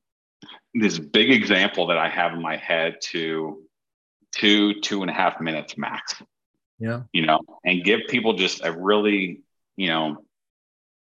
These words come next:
Speaker 1: comprehensive understanding of what you did and, and what was the impact, but without going into all the very, very technical jargon that, you know, you may have from law enforcement or the military and stuff like that.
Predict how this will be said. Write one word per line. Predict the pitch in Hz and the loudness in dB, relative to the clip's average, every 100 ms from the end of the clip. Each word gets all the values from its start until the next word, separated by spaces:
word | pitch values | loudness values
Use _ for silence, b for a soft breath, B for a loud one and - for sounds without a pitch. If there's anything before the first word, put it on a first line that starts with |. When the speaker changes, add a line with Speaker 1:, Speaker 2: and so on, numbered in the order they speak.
| _ _ _ | _ _ _
Speaker 1:
comprehensive | - 135 - 135 110 110 104 | 0 2 4 2 2 0 0
understanding | 95 85 - 90 85 85 80 | -2 -2 -4 -2 -4 -4 -8
of | 73 80 78 | -8 -8 -4
what | 82 87 | 0 0
you | 95 90 | 0 0
did | 87 85 | 4 4
and, | 85 71 | 4 0
and | 80 | -4
what | 82 78 | -4 -4
was | 85 | -6
the | - 80 | -8 -6
impact, | 82 - 76 - - _ _ _ _ - | -4 0 0 0 -6 _ _ _ _ 0
but | 98 | 2
without | 90 107 101 85 | 4 2 2 0
going | 92 92 90 | 0 0 0
into | 87 82 | -2 0
all | 85 87 85 82 76 | 2 2 2 -4 -6
the | 78 76 76 - _ _ - | -4 -4 -4 -10 _ _ -14
very, | 85 87 90 82 | -2 0 0 0
very | 85 82 80 - | 0 0 -2 -6
technical | - - - 87 - 82 | -2 -2 -2 -8 -6 -2
jargon | 73 85 82 82 73 67 - _ _ _ _ _ _ | 2 4 6 4 2 -4 -8 _ _ _ _ _ _
that, | 87 85 78 73 - _ _ - - | 0 4 4 2 -2 _ _ -20 -16
you | - 90 | -6 -4
know, | 80 | -4
you | 85 85 | -4 -4
may | 82 | -4
have | 76 82 76 - | -2 0 -2 -4
from | 85 | -10
law | 80 82 80 | -4 -2 -2
enforcement | 76 - 69 - 73 65 - | -6 -12 -10 -8 -8 -10 -8
or | 82 | -6
the | 73 | -2
military | 76 82 80 73 73 67 65 | 0 0 0 -2 -4 -6 -8
and | 64 | -8
stuff | - 73 - | -2 -2 -2
like | 71 | -4
that. | 73 67 | -2 -4